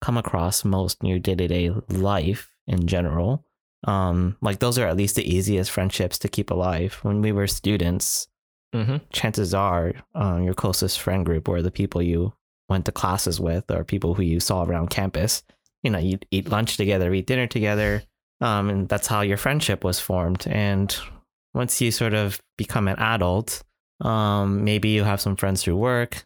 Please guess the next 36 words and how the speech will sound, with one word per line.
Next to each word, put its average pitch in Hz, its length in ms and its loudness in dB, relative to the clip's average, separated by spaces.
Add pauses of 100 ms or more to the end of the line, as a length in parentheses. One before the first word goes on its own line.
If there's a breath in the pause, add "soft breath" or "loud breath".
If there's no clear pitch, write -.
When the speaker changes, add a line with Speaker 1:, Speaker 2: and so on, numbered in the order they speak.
(140)
Speaker 1:
you 95 80 -2
know, 80 80 0
you 82 120 -2
see - 220 -2
each 82 160 -2
other 85 160 -2
inevitably 85 720 0 (540)
Speaker 2:
Mm-hmm. 123 200 0 (380)
Speaker 1:
or 101 60 2
used 85 300 0
to. 90 200 0 (420)
And 101 280 2
otherwise, 98 760 0
y-, - 100 -4
you 71 180 -2
know, 95 80 2
your 95 160 2
social 110 360 0
circles, 101 540 0
social 98 380 0
events 120 420 0
you 123 100 0
go 120 180 2
to, 120 180 2
you 104 180 0
meet 95 180 0
people, 98 320 0
you 95 120 2
become 95 320 0
friends. 123 600 0 (380)
And 110 540 2
yeah, 185 180 0
you 104 320 0
just, 110 160 -4 (880)
you 104 180 2
get, 110 260 0